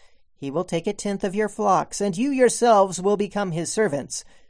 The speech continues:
So you will cry out on that day because of your king whom you have chosen for yourselves, but Yahweh will not answer you on that day. However, the people refused to listen to the voice of Samuel, and they said,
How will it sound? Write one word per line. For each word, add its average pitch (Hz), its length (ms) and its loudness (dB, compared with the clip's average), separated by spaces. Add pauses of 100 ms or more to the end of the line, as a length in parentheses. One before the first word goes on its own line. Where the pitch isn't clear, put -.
(180)
So 185 220 2
you 180 180 0
will 208 120 2
cry 190 300 4
out 240 260 4
on 220 140 6
that 170 240 2
day 160 240 2
because 240 420 2
of 190 140 4
your 214 160 2
king 240 360 -4
whom 220 200 -2
you 220 140 -2
have 214 180 -2
chosen 269 380 0
for 208 100 -2
yourselves, 170 720 0 (360)
but 156 240 -4
Yahweh 160 360 6
will 208 160 2
not 180 180 2
answer 156 300 -2
you 143 200 -4
on 143 120 -2
that 139 240 -2
day. 139 340 -2 (320)
However, 156 460 2
the 214 80 0
people 226 320 -2
refused 226 580 -2
to 240 100 0
listen 247 380 2
to 185 80 0
the 180 140 2
voice 208 320 0
of 233 140 2
Samuel, 180 600 0
and 185 160 -4
they 208 220 -2
said, 143 400 0